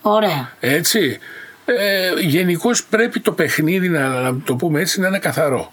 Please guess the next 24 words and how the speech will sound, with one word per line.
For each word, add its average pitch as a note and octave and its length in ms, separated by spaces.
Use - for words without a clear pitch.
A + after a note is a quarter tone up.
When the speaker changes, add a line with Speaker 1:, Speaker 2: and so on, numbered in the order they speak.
Speaker 1:
Μάλιστα. E3 520
Ναι, F3+ 180
ναι, G#3+ 260
Speaker 2:
Έτσι. D#3+ 140
Speaker 1:
βέβαια. D3 160
Speaker 2:
Κα-, G3+ 300
τιμοκατάλογο G3 680
στα D3 160
κηλικεία, B2+ 760
στα C#3 140
οποία C3+ 240
μπαίνουμε C3 320
να A#2+ 100
πιούμε C3+ 280
ένα, A#2 400
να A#2 120
πάρουμε B2+ 240
ένα A#2+ 100
καφέ A2+ 260
στο A2+ 160
χέρι A#2 260
και A2 100
μια A2 140
τυρόπιτα. A2+ 600